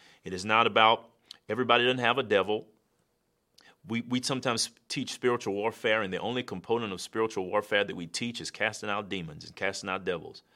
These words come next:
Most people don't have a devil or a demon in them. Just to be honest with you, just to tell the truth about it, most people have unrenewed minds.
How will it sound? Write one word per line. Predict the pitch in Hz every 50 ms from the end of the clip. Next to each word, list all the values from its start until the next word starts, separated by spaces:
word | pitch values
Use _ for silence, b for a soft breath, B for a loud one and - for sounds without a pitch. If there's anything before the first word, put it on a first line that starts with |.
| b b b b b b
Most | 160 170 160 - -
people | 151 135 123 123
don't | 123 120 110
have | 117 104 90 90
a |
devil | 85 85 92 87 85 82 80
or | 80 80
a | 80
demon | 82 82 78 73 73 76
in | 67
them. | 67 65 - - _ _ _ _ _ _ _ _ _ _ -
Just | 123 120 -
to | 113
be | 107 113 110
honest | 104 98 90 85 - -
with | 82 80 87
you, | 95
just | 107 104 -
to | 87
tell | - - 104 107 104
the | 101
truth | - - 98 90 85
about | 82 82 78 - -
it, | - - _ b b b b b b
most | 117 123 123 - -
people | 113 90 95
have | 92 92 90 87 -
unrenewed | 95 101 98 98 95 92 92 92 92 82
minds. | 90 87 87 76 73 73 - 78 82 - - -